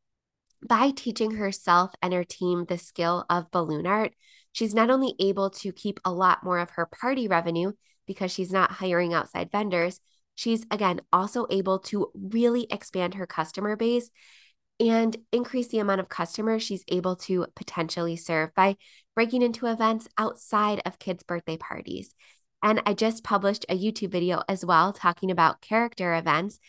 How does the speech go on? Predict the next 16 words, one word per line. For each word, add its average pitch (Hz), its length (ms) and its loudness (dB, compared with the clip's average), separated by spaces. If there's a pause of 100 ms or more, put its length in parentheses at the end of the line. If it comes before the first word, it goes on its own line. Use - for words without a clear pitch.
(380)
and 190 280 0 (120)
how 240 120 6
to 247 120 0
decide 226 520 2
when 240 200 2
to 240 80 2
keep 226 220 -8
those 214 240 -2
in-house, 196 600 0
when 208 300 -2
to 208 100 -8
hire 190 400 -4
outside 180 400 -6
vendors. 214 480 0 (480)
And 214 80 4
I 214 60 2